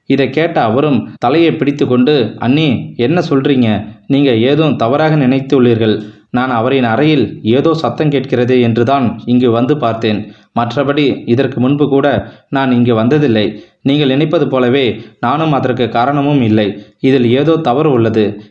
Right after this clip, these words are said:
எதுவாக இருந்தாலும் யோசித்து பேசுங்கள்" என்றார். எங்களின் குரல் கேட்டு கணவரும் மாமனாரும் வந்துவிட்டனர்.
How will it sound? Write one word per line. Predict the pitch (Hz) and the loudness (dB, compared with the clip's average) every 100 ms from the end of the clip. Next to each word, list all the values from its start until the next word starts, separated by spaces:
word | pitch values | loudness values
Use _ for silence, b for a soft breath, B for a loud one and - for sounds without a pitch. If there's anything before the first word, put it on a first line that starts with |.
| B | B
எதுவாக | 123 143 156 156 | 0 2 2 2
இருந்தாலும் | 143 120 117 113 135 107 - | 2 2 2 2 0 -2 0
யோசித்து | 117 143 147 - 113 | 0 0 0 -4 0
பேசுங்கள்" | 127 120 127 110 | 0 0 0 2
என்றார். | 107 104 101 98 - B B B | 2 2 0 -2 -10 B B B
எங்களின் | 135 147 139 123 | 0 2 2 2
குரல் | 135 156 156 | 0 0 0
கேட்டு | 123 107 139 113 - - | -2 0 0 0 -4 -10
கணவரும் | - 113 151 151 156 120 | -4 -2 0 0 2 2
மாமனாரும் | 123 131 123 131 120 | 0 0 0 2 2
வந்துவிட்டனர். | 110 127 117 110 101 98 | 2 2 2 0 -2 -4